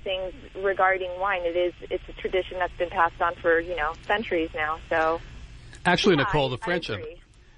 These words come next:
Speaker 2: uh, the French have this tradition where when a child is born, the very first thing they do is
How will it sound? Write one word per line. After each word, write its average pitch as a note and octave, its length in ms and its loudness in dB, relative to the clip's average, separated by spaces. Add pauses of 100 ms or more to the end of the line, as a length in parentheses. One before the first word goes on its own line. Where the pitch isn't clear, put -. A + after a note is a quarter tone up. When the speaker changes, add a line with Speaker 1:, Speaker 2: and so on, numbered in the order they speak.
Speaker 2:
uh, B2+ 180 4
the A#2+ 100 0
French C4+ 300 2
have D3+ 100 4
this C3+ 140 -4
tradition C3+ 480 2
where A#2 340 2 (380)
when B2 160 4
a B2+ 40 -2
child D#3 320 2
is A2+ 120 -2
born, D#3+ 340 2
the A#2 80 -2
very E3+ 220 2
first - 260 -2
thing F3+ 160 2
they D#3 100 4
do E3+ 240 2
is A#2+ 360 -2